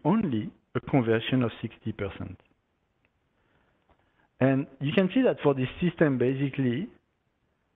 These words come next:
if you really wanted to get the one hundred and eighty degree T G potential of this, uh, system when fully cured, you actually need to cure at least at hundred and fifty degrees C.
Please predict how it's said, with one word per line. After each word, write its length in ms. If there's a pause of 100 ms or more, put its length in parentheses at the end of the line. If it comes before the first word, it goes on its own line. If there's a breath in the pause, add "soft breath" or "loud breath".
(100)
if 120 (100)
you 80
really 300
wanted 460
to 100
get 260
the 100
one 240
hundred 280
and 140
eighty 300
degree 420
T 80
G 360 (200)
potential 640
of 240
this, 220
uh, 160 (180)
system 280
when 140 (120)
fully 240
cured, 220 (400 loud breath)
you 100
actually 340
need 300
to 100
cure 260
at 160
least 140
at 140
hundred 340
and 220
fifty 280
degrees 380
C. 80